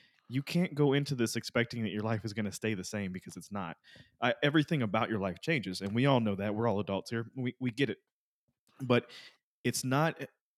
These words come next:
being a parent is not ever what you think it's going to be, and I learned that the hard way, and I mean that in the best way possible because you and your wife have to relearn everything together.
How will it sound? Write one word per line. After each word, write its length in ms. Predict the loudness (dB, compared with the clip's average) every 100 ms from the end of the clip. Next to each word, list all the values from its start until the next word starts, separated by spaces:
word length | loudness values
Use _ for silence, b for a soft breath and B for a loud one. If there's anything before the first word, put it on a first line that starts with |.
| _ _ 0
being 280 | 2 4 4
a 80 |
parent 380 | 2 0 0 -2 -6
is 140 | -6
not 300 | 0 0 0 -2
ever 260 | -4 -2 -2
what 260 | -4 -4
you 80 | -8
think 260 | -6 -8 -8
it's 120 | -10
going 260 | -8 -6 -8
to 60 |
be, 240 | -4 -4 -2
and 80 | -2
I 80 |
learned 260 | -2 -2 -2
that 160 | -4 -6
the 80 |
hard 240 | -6 -6 -6
way, 200 | -10 -8
and 120 | -4
I 80 | -2
mean 180 | -2 -2
that 160 | -4 -6
in 120 | -8
the 140 | -8 -10 _ -4
best 320 | -2 -2 -6
way 140 | -8
possible 580 | -6 -8 -8 -10 -12 -14 b b b b _
because 380 | -8 -2 -2 -2
you 420 | 2 4 4 2
and 120 | 0 -4
your 120 | -2
wife 300 | 0 0 -2
have 200 | -8 -6
to 80 | -6
relearn 600 | -2 0 0 0 -2 -4 -12 _ 0
everything 680 | 2 2 -2 -4 -6 -10 -8
together. 500 | -8 -8 -10 -14